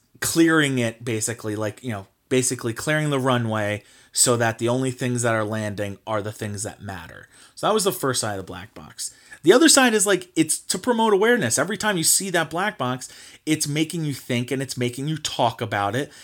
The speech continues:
And the more people that are talking about it, the more it's spreading. And that's just any typical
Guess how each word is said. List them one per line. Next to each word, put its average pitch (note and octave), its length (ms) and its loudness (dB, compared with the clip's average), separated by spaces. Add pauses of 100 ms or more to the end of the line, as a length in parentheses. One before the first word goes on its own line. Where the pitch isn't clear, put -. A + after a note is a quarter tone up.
(200)
And C#3+ 200 -2
the D3+ 40 0
more D#3+ 200 0
people F3 220 -2
that E3 100 6
are E3+ 60 4
talking G3 300 -2
about C#3+ 180 0
it, - 20 -20
the D#3 80 -2
more C#3 180 -2
it's B2 160 -4
spreading. F#2+ 720 2
And D3+ 120 -6
that's - 240 2
just - 220 0
any C#3+ 280 -2
typical B2 600 -2